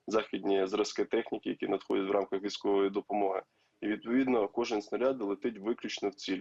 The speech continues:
а не відбувається хаотичний обстріл того чи іншого квадрату, що в рази підвищує ефективність застосування нашої артилерії. Відповідно, є такі цілі, які артилерії вразити достатньо важко. Відповідно, тут включається в роль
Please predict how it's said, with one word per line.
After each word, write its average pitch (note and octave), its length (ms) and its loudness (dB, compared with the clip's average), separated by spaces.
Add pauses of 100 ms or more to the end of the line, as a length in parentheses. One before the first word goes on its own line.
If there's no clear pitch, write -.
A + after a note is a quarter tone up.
а G2 60 0
не G2+ 120 2
відбувається G#2 580 0
хаотичний G2+ 540 0
обстріл - 300 -4
того G2+ 200 2
чи G2+ 160 -2
іншого G2+ 280 -2
квадрату, - 440 0
що - 200 0
в G#2+ 120 0
рази A#2+ 300 2
підвищує G#2 540 -4
ефективність A#2 460 0
застосування A2 600 0
нашої G2+ 380 2
артилерії. G2+ 480 0 (460)
Відповідно, A2 760 2
є B2 480 2 (360)
такі A2+ 280 -4
цілі, C3 500 -2
які A#2 260 -4
артилерії A#2 560 0
вразити G#2 500 0
достатньо G2 680 0
важко. G2 460 -2
Відповідно, B2 480 -4
тут C3 200 -4
включається G#2 720 -2
в F#2+ 80 -4
роль C3+ 220 2